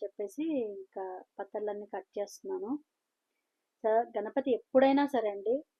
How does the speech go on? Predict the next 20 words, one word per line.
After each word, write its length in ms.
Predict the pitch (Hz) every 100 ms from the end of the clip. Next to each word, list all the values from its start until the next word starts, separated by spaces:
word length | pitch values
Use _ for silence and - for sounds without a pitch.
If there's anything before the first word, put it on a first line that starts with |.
| _ 202
వెళ్ళేటప్పుడైనా 1000 | 202 208 220 247 247 - - 247 247 262
సందడే, 460 | 262 233 233 233
వచ్చేటప్పుడైనా 840 | 262 220 - 220 202 214 214 220 226
సందడే 460 | 226 190 190 190
ఆయనది. 480 | 208 196 190 196 254 - _ _ _ _ 214
ఆ, 0 |
so 340 | 196 196 214
వచ్చేటప్పుడు 800 | 208 208 196 202 240 247 - 240
కూడా 580 | 233 233 240 262 285 320 _ _
సందడి 380 | 220 208 226 226
చేసుకుంటే 420 | 214 - 220 240
తీసుకొస్తాడు. 560 | 262 240 - 214 208 196
అంటే 280 | 190 208 196
డప్పులు, 720 | 196 - 208 202 202 196 196 196 -
టపాసులు 400 | 208 208 208 208
కాల్చడం, 600 | 208 190 202 190 196 202 _ _ _ _
డాన్సులు 340 | 226 220 226 214
చేయడం 240 | 208 202
అలా 160 | 208 220
తీసుకొస్తారు. 680 | - 214 - - - 220